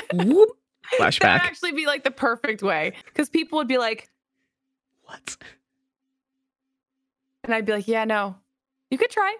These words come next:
Speaker 1: You could test, <laughs> you could, you give it a run."
Speaker 2: <laughs> Um, do you like hosting? Like, do you actually like it?
Speaker 1: I do. I, I, I like it a lot. I think I, it used to be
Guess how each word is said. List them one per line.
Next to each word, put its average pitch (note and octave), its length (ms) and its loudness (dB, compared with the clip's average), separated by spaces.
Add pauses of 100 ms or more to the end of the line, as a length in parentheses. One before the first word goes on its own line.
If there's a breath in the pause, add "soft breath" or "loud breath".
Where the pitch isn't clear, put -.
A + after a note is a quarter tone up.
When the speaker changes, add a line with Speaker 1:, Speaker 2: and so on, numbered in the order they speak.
(200)
Speaker 1:
You F4 80 -2
could G#4 140 -4
test, - 280 -4
<laughs> - 0 -
you G4 100 0
could, A4+ 160 -4
you F4+ 100 -2
give G4+ 220 -4
it F#4+ 80 0
a - 20 -2
run." D4 320 -2
Speaker 2:
<laughs> E4+ 160 -4 (1400 soft breath)
Um, A#2 420 4 (1000)
do D3 80 2
you F#3 60 8
like B3+ 180 4
hosting? E3 480 2 (880)
Like, F#2+ 140 -12 (180)
do G2 80 -8
you - 100 -6
actually - 300 -2
like E3 200 -2
it? - 160 -6 (420)
Speaker 1:
I F#4 140 -2
do. G4 360 0
I, B3+ 280 0
I, B3 280 -4 (400)
I - 40 -4
like C4+ 340 -4
it F4 240 -2
a A3+ 160 0
lot. G#3 220 0
I G3+ 40 -4
think C#4 240 -2
I, C#4 300 -4
it A3+ 220 -8
used A3 400 -6
to D4 100 -4
be C#4+ 500 -6